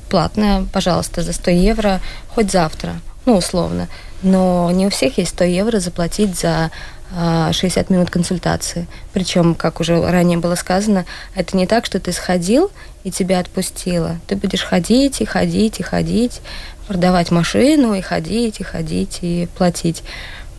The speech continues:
М, поэтому, м, как вы в начале передачи сказали, да, что есть, будет новый, э, э, филиал расстройств пищевого поведения. Это очень,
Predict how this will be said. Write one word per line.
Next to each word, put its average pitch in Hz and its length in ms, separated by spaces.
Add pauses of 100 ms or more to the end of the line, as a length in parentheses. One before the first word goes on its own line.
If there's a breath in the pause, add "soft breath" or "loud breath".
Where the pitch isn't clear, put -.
М, 170 340 (160)
поэтому, 185 720 (320)
м, 190 340 (440)
как 180 240
вы 180 180
в 175 40
начале 175 320
передачи 180 380
сказали, 180 400
да, 170 180
что - 200
есть, 170 400
будет 175 360
новый, 170 400
э, 160 400 (560 loud breath)
э, 156 120 (240)
филиал 151 440 (140)
расстройств 180 480
пищевого 170 340
поведения. 170 480 (420 loud breath)
Это 175 440
очень, 160 420